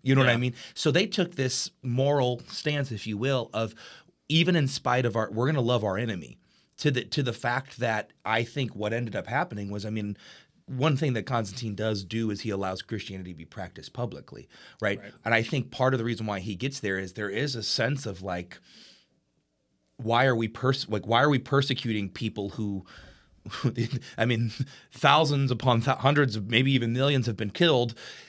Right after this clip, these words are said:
Speaker 1: i-, and they've not raised a sword to us, you know? Like, so there's that idea of, like, this is a fulfillment, not that Constantine created Christianity, but, like,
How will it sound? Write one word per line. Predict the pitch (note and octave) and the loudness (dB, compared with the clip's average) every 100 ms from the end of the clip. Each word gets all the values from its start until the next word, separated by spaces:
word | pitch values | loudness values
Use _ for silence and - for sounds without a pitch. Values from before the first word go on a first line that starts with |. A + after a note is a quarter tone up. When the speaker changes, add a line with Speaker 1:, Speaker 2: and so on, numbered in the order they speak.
| - _ | -20 _
Speaker 1:
i-, | - - - - | -14 -12 -12 -2
and | A#2+ B2 A2+ | 2 2 0
they've | A2+ B2 A2+ | 2 2 4
not | C3+ B2+ | 0 2
raised | B2 B2 A#2+ A2+ | 2 2 2 -2
a | |
sword | - C3+ B2 A2+ | 0 2 2 2
to | B2+ | 4
us, | B2 G2 - - C#3+ | 4 4 0 -6 4
you | C#3 | 6
know? | C3+ B2+ | 8 6
Like, | B2 A#2+ | 6 2
so | - D#3+ | 4 4
there's | C#3+ D3 | 6 4
that | D3 B2 | 4 2
idea | C3 C3 D3+ C#3 | 0 0 0 0
of, | A2 | 0
like, | G#2 - | -6 -4
this | C#3 | -4
is | E3+ C3 | -2 -4
a | |
fulfillment, | B2+ A2+ - D3 C3 G#2 | -6 -10 -6 -4 -2 -4
not | B2 A#2+ | -6 -6
that | A2+ | -8
Constantine | A2+ G#2+ - G#2 G2+ | -8 -8 -8 -8 -8
created | - G2 G2+ | -6 -6 -6
Christianity, | F#2+ - E2 F2 | -8 -8 -10 -8
but, | A2 - | -6 -2
like, | A2 | -2